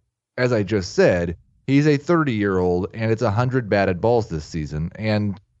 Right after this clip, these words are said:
he's still probably not going to play against lefties moving forward. I have a really, really, really hard time believing Tommy La Stella is going to be anywhere close to this good. If you picked him up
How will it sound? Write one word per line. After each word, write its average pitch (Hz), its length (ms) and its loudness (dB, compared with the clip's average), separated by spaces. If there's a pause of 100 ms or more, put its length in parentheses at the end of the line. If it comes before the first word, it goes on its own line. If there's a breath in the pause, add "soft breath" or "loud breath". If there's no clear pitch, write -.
(140)
he's 117 160 -4
still 135 260 2
probably 113 400 2
not 101 220 0
going 104 200 -4
to 98 80 -2
play 90 360 0
against 85 340 -6
lefties 107 400 -2
moving 85 260 -2
forward. 80 520 -4 (680)
I 127 140 0
have 147 240 2
a 127 100 4
really, 123 580 0
really, 117 520 0
really 107 400 2
hard 98 380 0
time 90 340 0
believing 85 600 -2 (320)
Tommy 98 220 0
La 87 100 0
Stella 90 360 -2
is 85 120 -2
going 87 280 0
to 82 60 -2
be 85 140 -2
anywhere 82 260 -2
close 90 280 -2
to 98 80 -16
this 113 180 -2
good. 139 160 4
If 120 100 0
you 180 120 2
picked 202 260 0
him 165 100 0
up 135 300 2